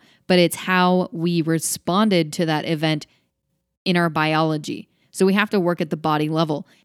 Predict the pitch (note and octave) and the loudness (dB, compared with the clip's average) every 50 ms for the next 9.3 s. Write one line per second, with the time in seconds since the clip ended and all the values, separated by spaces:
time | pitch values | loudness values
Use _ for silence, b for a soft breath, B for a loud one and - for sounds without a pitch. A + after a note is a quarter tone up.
0 | b _ _ - F3+ F#3+ - G#3+ G3+ F3+ F#3 G3 F#3+ F#3 F#3 F3+ F3 E3+ E3 - | b _ _ -2 -2 0 2 0 0 0 2 2 2 4 2 2 0 0 -2 0
1 | G3 F#3 F3 E3+ D3+ D3 F3+ D3+ E3 E3 D#3+ D#3+ D#3 - - F#3+ F#3+ F3 E3 E3 | 0 0 0 0 -2 -2 -2 -2 0 0 -2 -2 -2 -2 0 0 2 2 2 0
2 | F3 D#3+ - F3+ E3+ E3 E3 D#3+ D3+ - b b b b b b - F3+ F3 E3+ | -2 -2 0 0 2 2 2 0 -2 -4 b b b b b b 2 4 4 4
3 | E3 D#3+ D3+ - - _ _ _ _ _ _ _ - - - - A3 A3 G#3+ A3 | 2 0 -2 -4 -8 _ _ _ _ _ _ _ -14 -6 0 2 4 4 4 4
4 | G#3+ G3+ F#3+ F#3+ F#3 F#3 F#3 F3+ F3 E3+ E3 D#3+ D#3+ D#3+ D#3+ D#3+ - - F#3 E3 | 2 2 2 2 2 2 2 2 0 0 0 0 -2 -2 -2 -2 -4 -4 -2 0
5 | F3+ F3 E3 F3 D#3+ D#3+ D#3+ D#3+ E3+ F#3 G3 G3+ G3+ F#3+ E3 F#3 E3+ E3 D#3 D#3 | 0 0 2 2 0 -2 -2 -4 -2 0 0 2 0 0 0 -2 -2 -2 -4 -6
6 | - - F3 F3 D#3+ E3 D#3 D#3 D#3 D3+ - b b b b b - G3+ F#3 F3 | -4 -4 -4 -4 -4 -4 -4 -4 -6 -8 -10 b b b b b 0 0 2 2
7 | - A3 F#3+ F3+ E3+ E3 F3+ G#3 A3 G#3 G3 F3+ F3+ F3 - G#3 F#3+ - F3 F3 | 2 2 2 2 2 2 2 2 2 2 2 0 0 0 0 -2 -2 0 0 0
8 | E3+ E3 F#3 G3+ G3 G#3 F#3 F3+ F3+ F3+ E3 E3 D#3+ - E3 E3 - - F3 F3 | 2 4 2 2 2 0 -4 -2 -2 -2 -2 -2 -2 -4 -6 -4 -2 -2 -2 0
9 | D#3+ E3+ E3+ E3 E3 | 2 2 0 0 0